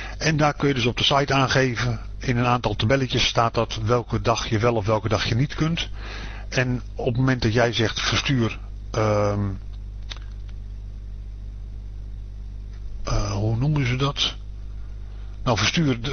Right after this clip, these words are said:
ehm, wa-, wanneer je kan. Dan krijg ik daar weer een pushbericht van en kan ik dus kijken wat er aan die afspraak veranderd is. En heeft iemand een, eh, Android-phone,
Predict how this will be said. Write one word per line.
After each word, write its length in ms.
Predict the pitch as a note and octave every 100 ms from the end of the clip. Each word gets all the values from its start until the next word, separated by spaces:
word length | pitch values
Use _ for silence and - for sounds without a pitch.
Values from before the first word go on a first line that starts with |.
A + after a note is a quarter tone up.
| C3
ehm, 680 | B2 A2+ A2+ A2+ A2 G#2+ G2+ G2 - -
wa-, 300 | A2+ B2+ - -
wanneer 240 | A#2 B2 A#2
je 120 | G#2+
kan. 280 | C3 E3+ G3 - - - - - - - - - - - - - - - - - -
Dan 120 | D3
krijg 220 | D3 D3+
ik 120 | C#3+ D3
daar 180 | C#3+
weer 140 | C3 C3+
een 80 | A#2
pushbericht 520 | C#3 A#2 B2 A#2+ -
van 260 | A#2 A#2 - - - -
en 140 | B2
kan 180 | A2 B2+
ik 100 | B2
dus 120 | A#2
kijken 340 | - A2 G#2+ G#2+
wat 180 | G#2+ A2+
er 160 | G2
aan 180 | - G#2+
die 120 | A2+
afspraak 400 | A2 - G#2 F#2+
veranderd 360 | - C#3 C3 G2
is. 320 | F2+ - - - - - - - - - -
En 140 | A2+
heeft 220 | A#2 A#2+
iemand 300 | B2 A2 G#2+
een, 180 | G2+ G2+
eh, 320 | G2+ G2 F#2+
Android-phone, 1160 | B2+ D3 C#3+ C3+ - - - - C3 B2+ B2